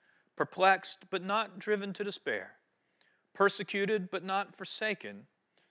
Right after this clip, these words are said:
struck down, but not destroyed, always carrying in the body the death of Jesus, so that the life of Jesus may also be made visible in our bodies." This is the word of God for us, the people of God. Thanks be to God.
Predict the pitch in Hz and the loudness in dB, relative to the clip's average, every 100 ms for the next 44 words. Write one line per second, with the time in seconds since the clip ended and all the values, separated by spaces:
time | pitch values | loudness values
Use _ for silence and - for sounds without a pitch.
0 | _ - - 160 139 139 190 160 117 117 | _ -14 2 2 2 4 4 6 4 -2
1 | 113 - 143 123 107 - - 135 98 92 | -10 -4 0 0 -2 -12 -2 -2 -2 -6
2 | - _ _ _ _ _ _ - 196 247 | -20 _ _ _ _ _ _ 8 8 10
3 | 262 240 - 240 240 233 226 208 208 208 | 8 6 4 6 6 4 4 6 6 4
4 | 185 196 190 170 165 156 95 - - - | 2 2 0 -2 -4 -4 -4 -12 -18 -18
5 | _ _ _ - - 147 - 139 240 269 | _ _ _ -14 0 0 0 4 6 6
6 | 165 117 113 104 101 101 - - _ _ | 4 -8 -6 -8 -8 -14 -16 -18 _ _
7 | 123 127 180 208 - 120 107 131 131 127 | -6 -2 0 0 0 -4 -4 -6 0 0
8 | 107 139 131 95 92 92 _ _ _ - | 0 -2 -2 -6 -8 -12 _ _ _ -12
9 | 113 107 113 107 87 - - - _ _ | -6 -4 -2 -2 -4 -14 -20 -20 _ _
10 | _ _ _ _ 165 160 170 208 196 185 | _ _ _ _ -8 -4 4 6 6 6
11 | 185 190 196 180 190 190 - 202 269 208 | 8 8 4 2 2 2 -2 0 -2 2
12 | 160 139 143 175 202 - _ _ _ _ | 0 4 4 4 0 -12 _ _ _ _
13 | _ - 160 127 113 - - 131 135 104 | _ -6 -2 -2 -4 -12 -6 -4 -2 -4
14 | 87 | -6